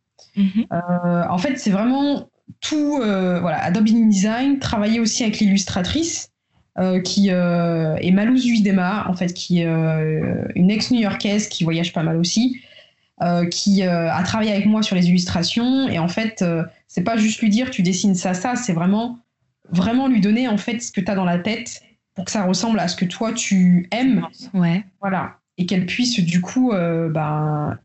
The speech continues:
Speaker 2: illustrer et concrétiser tout ça. Et pour le deuxième guide, en fait, je voulais vraiment que chaque illustration ait un sens. C'est-à-dire que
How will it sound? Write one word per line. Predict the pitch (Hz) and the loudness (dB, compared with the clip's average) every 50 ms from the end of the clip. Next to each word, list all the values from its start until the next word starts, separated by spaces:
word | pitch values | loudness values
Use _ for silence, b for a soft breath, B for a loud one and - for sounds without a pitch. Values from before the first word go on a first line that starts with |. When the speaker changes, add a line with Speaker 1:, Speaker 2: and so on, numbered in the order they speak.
| _ _ | _ _
Speaker 2:
illustrer | - 208 196 208 196 - - - 220 226 226 226 226 214 190 175 165 160 156 | 2 4 4 2 2 -2 -4 -4 -2 -2 0 0 0 2 2 2 2 2 0
et | 156 156 | 0 0
concrétiser | - 208 202 - - 208 208 - 202 185 185 | 0 0 0 2 0 -2 0 2 2 2 2
tout | 175 - 190 | 2 0 0
ça. | 180 - 220 - - - b b b b b b b _ B B B B | 0 0 -2 -4 -6 -12 b b b b b b b _ B B B B
Et | - 190 190 185 175 185 - _ _ | 2 2 2 2 0 -4 -10 _ _
pour | _ - 262 | _ 0 0
le | 262 | 2
deuxième | 240 240 233 220 226 220 208 | 2 2 2 2 4 4 4
guide, | 190 202 254 302 254 | 4 4 4 2 2
en | 202 196 | 0 0
fait, | 202 - 240 220 | -2 0 0 0
je | 202 | 2
voulais | 185 185 180 175 | 4 4 4 4
vraiment | 160 170 202 220 233 254 269 | 4 2 2 2 2 2 0
que | 254 - 196 180 | 0 2 2 0
chaque | 175 - - 269 262 247 | 0 0 -2 -2 -2 0
illustration | 247 240 220 233 - 220 196 - - 247 247 277 277 B B B B _ _ | 0 0 0 0 0 -2 -2 0 0 0 0 0 -2 B B B B _ _
ait | 214 208 | -2 0
un | 196 196 | 0 0
sens. | 190 - - 185 170 175 - - - - | 0 0 0 0 0 -2 -2 -6 -6 -4
C'est-à-dire | - 185 175 175 214 240 240 | -2 0 2 2 2 0 -2
que | - - 180 170 160 - | -2 -2 -2 -2 -2 -4